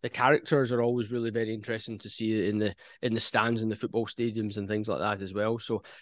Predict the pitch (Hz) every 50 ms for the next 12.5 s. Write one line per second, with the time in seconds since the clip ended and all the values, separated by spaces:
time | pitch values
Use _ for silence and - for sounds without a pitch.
0 | _ - - 110 117 110 - - - 147 127 87 107 95 107 117 101 - 120 110
1 | - - - 113 110 113 110 107 - 113 104 101 - 101 69 - - 117 101 95
2 | 90 - _ _ _ - - - - - - 123 110 90 - - - - 135 131
3 | 120 - 107 - - 123 110 107 104 101 107 117 120 110 - - 113 80 98 104
4 | - 95 - - - - 110 107 - - - 107 - 110 104 98 87 92 - -
5 | - 110 95 98 98 92 - - - - - - - - 98 101 104 107 107 -
6 | - - 104 - - - - - - 131 131 131 - - - - - - - _
7 | _ - 101 104 104 104 101 - - - - - - 131 131 135 127 123 131 127
8 | 127 143 139 139 - 131 127 123 131 127 127 123 127 123 117 110 - 117 120 107
9 | - - 113 117 110 104 98 - - - _ - 131 131 123 - - - - 143
10 | 120 - _ - 151 135 - - - - - - 92 - - - 127 123 113 104
11 | 101 95 101 104 - 123 127 120 - - - - - 131 131 - - - - 107
12 | - 123 120 123 127 123 - - 127 113